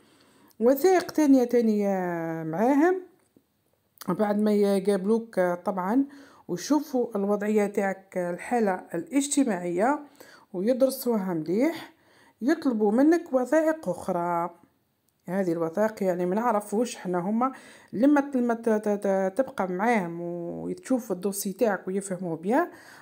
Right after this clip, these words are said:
هم راح يسق-، ي-، يوصوك واش تجيب يعني واش تلحق لهم. لكن الوثائق تاعك هذوما يعني، آه، كاملين هاي مليحة يفوتوك ده نورمال. لا خاصتهم أوراقي راح يقولوك واش تجيب لهم واش تلحق لهم.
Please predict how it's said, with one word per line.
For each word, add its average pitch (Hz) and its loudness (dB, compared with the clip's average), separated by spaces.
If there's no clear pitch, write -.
هم 330 4
راح 311 2
يسق-، 220 -6
ي-، 196 -2
يوصوك 220 -4
واش 233 -2
تجيب 202 -2
يعني 196 0
واش 277 2
تلحق - -4
لهم. 160 -6
لكن 240 2
الوثائق 226 2
تاعك 208 0
هذوما 202 0
يعني، 185 -2
آه، 180 -4
كاملين 208 2
هاي 190 0
مليحة 196 0
يفوتوك 180 -2
ده 196 -4
نورمال. 220 0
لا 269 4
خاصتهم 269 0
أوراقي 226 2
راح 277 2
يقولوك 277 2
واش 247 0
تجيب 214 0
لهم 285 6
واش 269 4
تلحق 180 -6
لهم. 139 -10